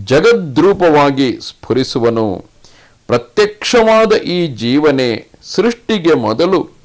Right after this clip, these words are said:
ಯಾವುದಕ್ಕೂ ಕಾರಣನಾಗದೆಯೇ ಇದ್ದವನು. ಸೃಷ್ಟಿ ರೂಪ ಲೀಲೆಯಿಂದ ಪ್ರಕಾಶಗೊಂಡು ತನ್ನಲ್ಲಿ ತಾನೇ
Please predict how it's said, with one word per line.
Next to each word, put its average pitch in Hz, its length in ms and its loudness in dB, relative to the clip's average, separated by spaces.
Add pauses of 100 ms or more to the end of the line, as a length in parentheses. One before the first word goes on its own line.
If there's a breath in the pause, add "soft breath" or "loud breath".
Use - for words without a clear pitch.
(140)
ಯಾವುದಕ್ಕೂ 226 1000 0
ಕಾರಣನಾಗದೆಯೇ 127 1300 0
ಇದ್ದವನು. 110 680 -2 (560 loud breath)
ಸೃಷ್ಟಿ 262 640 0
ರೂಪ 226 320 0
ಲೀಲೆಯಿಂದ 170 840 2
ಪ್ರಕಾಶಗೊಂಡು 143 1120 0 (260)
ತನ್ನಲ್ಲಿ 214 560 2
ತಾನೇ 139 600 -2